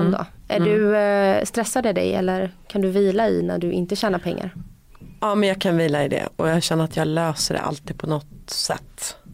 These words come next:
Speaker 1: Ehm, för att jag vet att jag inte skulle kunna vara fast.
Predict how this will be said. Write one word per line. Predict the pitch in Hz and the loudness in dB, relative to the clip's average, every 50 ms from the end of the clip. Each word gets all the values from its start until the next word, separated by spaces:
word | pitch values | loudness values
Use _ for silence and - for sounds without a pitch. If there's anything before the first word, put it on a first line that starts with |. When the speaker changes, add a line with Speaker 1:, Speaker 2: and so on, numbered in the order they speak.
| - - - _ - _ _ - - | -20 -20 -20 _ -20 _ _ -20 -12
Speaker 1:
Ehm, | - 170 165 160 156 151 147 147 147 147 151 147 147 - - - - | -6 -4 -4 -2 -2 -2 -2 -2 -4 -4 -6 -8 -10 -14 -20 -20 -10
för | - - 170 | -4 -4 -2
att | 170 - | 0 0
jag | 170 170 | -2 0
vet | 165 190 180 165 170 - | 0 0 0 0 0 -2
att | 170 160 - | -2 0 0
jag | 160 | 0
inte | 156 147 - - | 0 0 0 -4
skulle | - - - 156 156 | -4 -4 -2 -4 -4
kunna | - - 160 156 151 | -2 -2 -2 0 0
vara | 151 170 160 135 | 0 0 -2 -2
fast. | - - - - - - - - - - - - | -4 -4 -6 -6 -4 -4 -6 -8 -8 -10 -18 -20